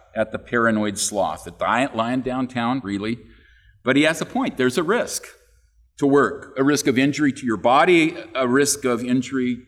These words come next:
to your self-image. What if you put a hundred hours into a paper and you get a B minus? Ouch. Is that worth it? Line of least resistance seems less risky, less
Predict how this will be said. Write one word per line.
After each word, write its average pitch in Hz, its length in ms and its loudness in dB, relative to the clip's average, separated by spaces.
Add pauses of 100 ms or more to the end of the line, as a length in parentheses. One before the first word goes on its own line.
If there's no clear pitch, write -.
(240)
to 110 100 -12
your 101 140 -8
self-image. 120 680 -4
What 175 120 -6
if 214 100 -10
you - 80 -14
put - 160 -10
a 101 40 -10
hundred 127 300 -6
hours 107 320 -2
into 98 220 -8
a 85 40 -8
paper 98 420 -10
and 78 80 -12
you 82 80 -14
get 80 160 -14
a 73 60 -16 (160)
B 82 160 -12
minus? 71 720 -14 (800)
Ouch. 92 340 -16
Is 95 100 -16
that 123 180 -8
worth 110 280 -12
it? 92 120 -16 (2000)
Line 160 220 4
of 156 120 2
least 165 300 0
resistance 120 580 -6
seems 107 600 -4
less 104 300 0
risky, 95 360 -8
less 92 300 -6